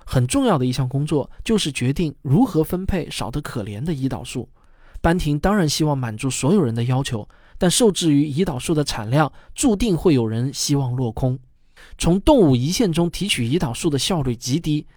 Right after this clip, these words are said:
宰杀一头猪能获得的胰岛素只够一位糖尿病患者使用七天，而每一位糖尿病患者都必须终身用药。为了提取更多的胰岛素，牲畜的胰腺从毫无用处的废品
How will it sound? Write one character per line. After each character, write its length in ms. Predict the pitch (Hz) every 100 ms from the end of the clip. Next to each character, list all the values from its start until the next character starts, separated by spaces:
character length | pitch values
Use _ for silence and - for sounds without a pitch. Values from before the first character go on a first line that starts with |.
| _ _ _ -
宰 300 | - 127 127
杀 240 | 170 202
一 140 | 214 196
头 180 | 151
猪 300 | 160 220 233
能 180 | 190 147
获 160 | 165 156
得 100 | 135
的 120 | 135
胰 180 | 123 175
岛 160 | 127
素 260 | 127 156 135 - -
只 180 | - 131
够 220 | 208 185
一 100 | 135
位 160 | 196 170
糖 180 | -
尿 140 | 175 185
病 160 | 170
患 180 | 160 185
者 140 | 135 131
使 180 | -
用 160 | 113 123
七 220 | - 190
天， 260 | - 180 185 _ _ -
而 140 | 165
每 240 | 190 151 113
一 160 | 139
位 120 | 247
糖 200 | 190 131
尿 100 | 143
病 140 | 135 131
患 200 | 147 120
者 220 | - - _
都 140 | 170
必 180 | 175 165
须 280 | 123 143 143
终 280 | - 190 185
身 220 | - 151
用 220 | 151 117
药。 200 | 117 113 _ _ _ -
为 140 | 208
了 100 | 165
提 180 | 135 170
取 200 | 202 127
更 260 | 127 240 139
多 160 | 151
的 80 | 135
胰 160 | 113 127
岛 160 | 110
素， 260 | 110 143 - - _ _
牲 240 | - 262 269
畜 160 | 285
的 80 | 160
胰 200 | 117 131
腺 280 | 180 226 147
从 160 | - 147
毫 240 | - -
无 160 | 254 254
用 180 | 269 190
处 140 | 185
的 80 | 156
废 240 | - 196
品 180 | - 135